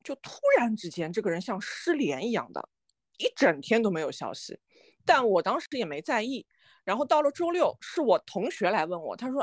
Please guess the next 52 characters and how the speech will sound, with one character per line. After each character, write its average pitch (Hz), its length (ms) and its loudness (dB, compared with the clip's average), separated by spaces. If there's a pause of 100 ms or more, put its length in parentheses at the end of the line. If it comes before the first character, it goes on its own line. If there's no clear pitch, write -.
：“哎 277 60 -2
呀， 254 120 0
怎 226 140 -6
么 175 80 -4
样？ 214 240 2
你 185 60 -4
们 185 120 -4
见 262 200 -4
面 294 180 -2
了 226 60 -4
没 170 180 -4
有 160 100 -2
啊？” 139 220 -2
什 151 100 -16
么 135 80 -18
什 143 140 -18
么 117 80 -20
的。 - 140 -20 (340)
我 156 80 -2
就 165 80 4
跟 180 80 2
他 180 140 0
说， 165 200 6
我 147 80 6
说 - 160 0
：“周 175 160 6
三 170 300 2
吃 - 160 0
过 156 160 6
一 143 80 -2
顿 156 160 -2
饭。” 151 260 2
我 143 80 -2
说 190 140 -2
：“当 392 180 4
时 240 280 6
觉 202 120 8
得 196 140 6
感 135 180 0
觉 151 140 4
还 180 180 2
行， 131 460 -4 (320)
感 160 160 2
觉 208 80 6
可 - 160 2
以 320 100 10
再 226 160 6
接 160 220 2
触 151 140 -6
接 - 160 -2
触 - 160 -6
的。” - 120 -4